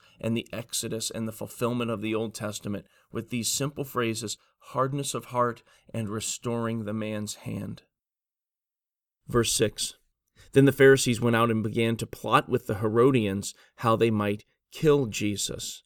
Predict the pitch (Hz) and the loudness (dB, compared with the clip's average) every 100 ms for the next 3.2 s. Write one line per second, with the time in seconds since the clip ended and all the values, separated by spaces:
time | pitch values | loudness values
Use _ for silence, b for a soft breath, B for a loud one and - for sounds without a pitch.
0 | _ _ - - - - 175 196 - 139 | _ _ -16 -10 -6 -4 -2 -2 -2 -10
1 | 131 160 202 123 110 127 b b b b | 2 4 6 6 4 -4 b b b b
2 | b b - 127 120 135 - 131 - 294 | b b 0 2 2 4 6 6 6 2
3 | 170 | 0